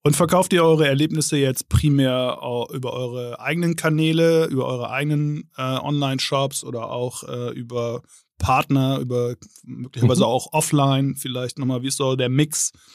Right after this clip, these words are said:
Speaker 2: Mhm.
Speaker 1: Und, äh, wenn du das sagen kannst, auch so prozentual, damit man so ein bisschen Gefühl dafür bekommt, was auch am Ende an Daten da ist.
Speaker 2: Ja, also, äh, tatsächlich ist der Großteil online und online selbst über unsere Plattform. Also wir sind insofern Vermittlungsplattform, wenn man so möchte,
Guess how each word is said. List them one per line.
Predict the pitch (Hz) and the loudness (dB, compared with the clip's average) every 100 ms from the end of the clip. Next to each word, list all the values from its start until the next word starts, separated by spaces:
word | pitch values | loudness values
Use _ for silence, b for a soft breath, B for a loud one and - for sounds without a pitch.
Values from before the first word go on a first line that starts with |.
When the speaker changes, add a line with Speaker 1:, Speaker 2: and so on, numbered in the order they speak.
| B B B | B B B
Speaker 2:
Mhm. | 113 | 0
Speaker 1:
Und, | 135 131 120 | 4 4 4
äh, | 135 123 | -2 -2
wenn | 123 131 | 0 2
du | 131 | 2
das | 127 - | 0 -2
sagen | 123 127 | -2 -4
kannst, | 120 123 - | -4 -6 -6
auch | |
so | - 131 | -10 -12
prozentual, | - 131 123 117 123 110 123 | -8 -8 -6 -8 -8 -8 -8
damit | 123 117 | -8 -10
man | 117 | -8
so | |
ein | 120 | -4
bisschen | 135 143 | -2 -2
Gefühl | 123 - 139 | -2 -2 0
dafür | 139 131 131 | 2 0 -6
bekommt, | 117 135 123 - | -4 -2 -2 -2
was | 127 | -4
auch | 131 131 | -4 -6
am | 127 | -4
Ende | 131 135 131 131 | 0 2 2 0
an | 120 120 | -4 0
Daten | 120 135 131 | 0 2 0
da | 117 110 | -2 -4
ist. | - - - _ _ _ - | -8 -12 -20 _ _ _ 0
Speaker 2:
Ja, | 104 120 - B B B - | 2 2 0 B B B 0
also, | 123 120 135 135 - B _ - | 4 6 6 4 0 B _ -16
äh, | - 117 | -2 0
tatsächlich | 117 135 123 | 2 2 4
ist | 123 | 4
der | 120 | 2
Großteil | - 120 123 110 107 - | 2 2 2 2 0 2
online | 104 104 98 101 | 0 2 0 -2
und | - | -4
online | 113 120 110 | 2 4 4
selbst | - 107 110 - | 2 0 0 -4
über | 107 107 107 - | 0 2 2 0
unsere | 107 107 | -2 -2
Plattform. | - 98 - - 101 104 | -2 -4 -2 -8 -6 -8
Also | 101 | -10
wir | 101 | -4
sind | 113 113 | -4 -4
insofern | 107 117 113 104 104 - _ | 0 0 2 2 0 -8 _
Vermittlungsplattform, | - 104 120 131 - 120 - 131 127 | -2 0 2 2 2 -2 0 2 2
wenn | 117 | 4
man | 113 104 | 4 2
so | |
möchte, | 104 123 - | -6 -10 -2